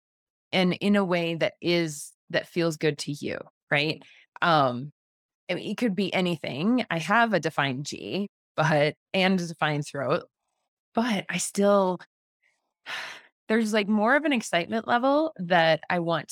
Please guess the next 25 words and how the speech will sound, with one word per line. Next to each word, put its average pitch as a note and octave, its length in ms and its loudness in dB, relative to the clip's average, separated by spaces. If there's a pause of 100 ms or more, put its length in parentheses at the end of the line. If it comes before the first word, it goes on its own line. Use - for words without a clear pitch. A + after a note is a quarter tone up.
to E3 440 -2 (240)
show - 380 2
up D#3 260 2
with A#3+ 280 2 (400)
than E3+ 680 6
I'm E3 180 0
necessarily D#3 600 -2
doing C#3 300 0
in C3 60 -4
the - 80 -8
background. A#3+ 600 0 (400)
And F#3 120 2
I F#3 120 4
want F#3+ 240 2
to G3+ 80 -2
give G#3 160 -6
people F3+ 220 -6
permission G3+ 840 2 (300)
to E3+ 640 0 (240)
do E3+ 200 0
it - 80 -2
whatever D3 340 0
way C3+ 120 0
you B2+ 160 -8
want, - 220 -8